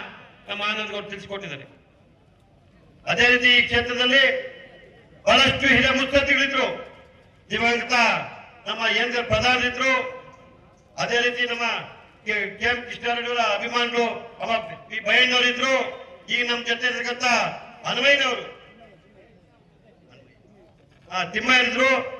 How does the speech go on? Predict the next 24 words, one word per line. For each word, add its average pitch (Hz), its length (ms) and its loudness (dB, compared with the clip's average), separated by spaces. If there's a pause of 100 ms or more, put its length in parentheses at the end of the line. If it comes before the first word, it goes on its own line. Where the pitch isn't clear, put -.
(100)
ಆಮೇಲೆ 214 220 2
ಹಲವಾರು 285 400 6
ಜನ 277 200 4 (480)
ಮುಖಂಡರು 254 480 -2
ಈ - 20 2 (100)
ಒಂದು 240 160 -2 (120)
ಪ್ರಾಂತಕ್ಕೆ 247 520 -2 (460)
ಬಹಳಷ್ಟು 254 440 0
ಹಿರಿಯ 233 220 -2
ಮುತ್ಸದ್ದಿಗಳಿದ್ರು. 226 680 -4 (460)
ಅವರು 214 180 0 (400)
ಸತತವಾಗಿ 247 640 0 (560)
ಯಾವುದೇ 269 360 4 (220)
ಒಂದು 240 160 -6 (140)
ಆಸೆ 240 220 -4 (120)
ಆಕಾಂಕ್ಷೆ 254 540 -4 (400)
ಜನರ 240 260 -6 (180)
ಸೇವೆಯನ್ನು 262 440 2
ಮಾಡಕ್ 226 280 -6
ಮಾತ್ರ 214 180 -10 (360)
ಸಿದ್ಧರಾಗಿದ್ರು. 220 640 -2 (540)
ಅದು 233 140 -4 (600)
ಕಾರಣ 262 260 2 (800)
ದಿವಂಗತ 226 360 -6